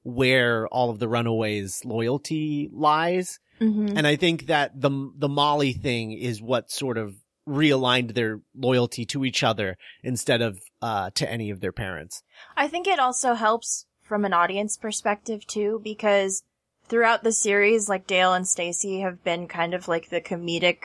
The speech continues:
Speaker 2: like, "Oh, like, aren't they silly? Like, look at these parents."
Speaker 1: Mm-hmm.
Speaker 2: But now that they're willing to,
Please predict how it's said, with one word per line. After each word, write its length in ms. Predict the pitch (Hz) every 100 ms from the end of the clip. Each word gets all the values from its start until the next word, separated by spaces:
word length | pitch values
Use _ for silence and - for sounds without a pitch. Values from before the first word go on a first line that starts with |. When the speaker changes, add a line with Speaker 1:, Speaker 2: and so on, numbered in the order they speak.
| -
Speaker 2:
like, 220 | 185 170 -
"Oh, 380 | 311 285 285 262
like, 200 | 240 240 - _ -
aren't 200 | 277 277
they 120 | 269
silly? 480 | - 240 226 226 233
Like, 200 | 202 208
look 140 | 269
at 80 | 269
these 180 | 240 233
parents." 420 | - 156 - 143
Speaker 1:
Mm-hmm. 160 | 147 156 - _
Speaker 2:
But 180 | 233 214
now 640 | 214 208 208 196 190 185 - _ _ 202
that 220 | 208 190
they're 140 | 196 185
willing 440 | 185 185 180 180
to, 460 | - 175 170 160